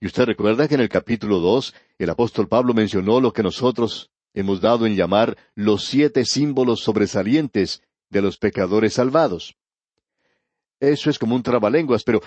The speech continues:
allí se presentan siete figuras retóricas, y una de ellas es que el Hijo de Dios es como un buen soldado. Y Pablo ha sido un buen soldado.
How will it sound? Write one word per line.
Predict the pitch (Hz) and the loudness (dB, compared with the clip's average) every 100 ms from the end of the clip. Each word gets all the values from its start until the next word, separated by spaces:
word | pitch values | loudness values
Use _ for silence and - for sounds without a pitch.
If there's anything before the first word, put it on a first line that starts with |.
| - | 0
allí | 135 208 220 | 0 0 0
se | 226 | 0
presentan | 175 - 180 170 147 | 0 -2 -2 -2 -2
siete | - 151 185 - 175 | -2 0 0 0 -2
figuras | 123 113 147 135 104 | -2 0 2 2 0
retóricas, | 101 - 165 127 - 113 110 _ - | -4 -2 0 0 0 -2 -2 _ -6
y | 135 | -2
una | 156 | 2
de | 120 143 | 2 2
ellas | 139 139 - - | 2 0 -2 0
es | 131 123 | 0 0
que | 110 | -2
el | 95 | 0
Hijo | 143 147 | 0 0
de | 131 101 | 0 0
Dios | 98 113 - _ - | 0 -2 -4 _ -2
es | 127 - | -2 0
como | 123 110 | -2 0
un | 131 117 | 0 -2
buen | 95 131 127 | 0 0 0
soldado. | 139 165 160 95 - _ _ _ _ - | -2 0 0 -2 -10 _ _ _ _ -4
Y | 151 | 0
Pablo | 156 156 143 151 - | 2 2 2 0 0
ha | 131 120 | 0 0
sido | - 214 180 | -2 -2 0
un | 123 104 | 0 2
buen | 113 | 0
soldado. | 107 98 85 78 69 | 0 -2 -2 -4 -6